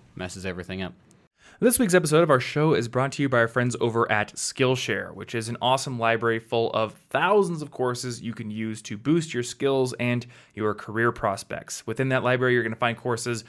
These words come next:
Speaker 2: on video editing, on graphic design, on Procreate, illustration,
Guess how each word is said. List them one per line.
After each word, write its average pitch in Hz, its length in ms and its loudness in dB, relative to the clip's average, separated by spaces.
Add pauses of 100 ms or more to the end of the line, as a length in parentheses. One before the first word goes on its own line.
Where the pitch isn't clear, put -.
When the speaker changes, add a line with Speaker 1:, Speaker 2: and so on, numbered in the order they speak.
(240)
Speaker 2:
on 107 380 0 (100)
video 135 380 2
editing, 127 420 2
on 104 120 -4
graphic 117 360 -2
design, 117 540 0 (280)
on 101 300 -6
Procreate, 135 880 0 (180)
illustration, 131 760 -2